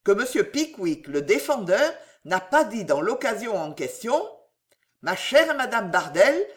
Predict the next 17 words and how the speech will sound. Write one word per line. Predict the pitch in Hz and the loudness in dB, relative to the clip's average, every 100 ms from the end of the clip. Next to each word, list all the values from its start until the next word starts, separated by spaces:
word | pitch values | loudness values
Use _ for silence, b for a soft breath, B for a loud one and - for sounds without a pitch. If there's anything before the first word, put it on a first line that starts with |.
| B _ | B _
vous | 185 175 | -4 0
êtes | 247 294 247 | 2 0 -2
une | 202 185 | -2 -2
bonne | 185 - 285 | 2 4 4
âme. | 175 123 135 139 - _ _ _ _ - | 2 0 -2 -10 -12 _ _ _ _ 2
Habituez-vous | 254 285 285 - 269 196 302 311 | 2 4 0 -2 -4 -2 -2 -2
à | 247 | -2
cette | 226 190 156 | -2 -4 -4
situation. | - 294 302 269 - - 135 127 - _ b b _ | -4 -6 0 -2 -2 -6 -6 -6 -14 _ b b _
Un | 190 220 | 2 2
jour, | 175 285 349 | 0 -2 -4
vous | 269 196 165 | -4 -2 -2
y | |
viendrez, | 156 180 226 160 202 311 403 B B - | -2 -2 -2 -2 -2 -2 -6 B B -10
même | 165 302 330 | -2 -2 -2
devant | 233 240 240 247 | -4 -4 -6 -4
quelqu'un. » | 220 208 - 123 113 | -4 -4 -4 -6 -6